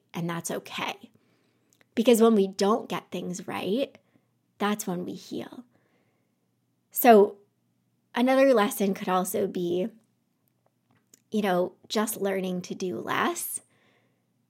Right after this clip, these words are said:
not putting so much pressure on yourself, <laughs>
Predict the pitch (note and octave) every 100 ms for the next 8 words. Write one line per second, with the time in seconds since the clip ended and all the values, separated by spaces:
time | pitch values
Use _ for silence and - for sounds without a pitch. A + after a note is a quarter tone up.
0 | _ A#3 G#3+ - - G3+ F3+ - F#3 F3+
1 | - - G3 - G#3 G3+ G#3 G#3+ - G3+
2 | G3 A3 - - A#4 - -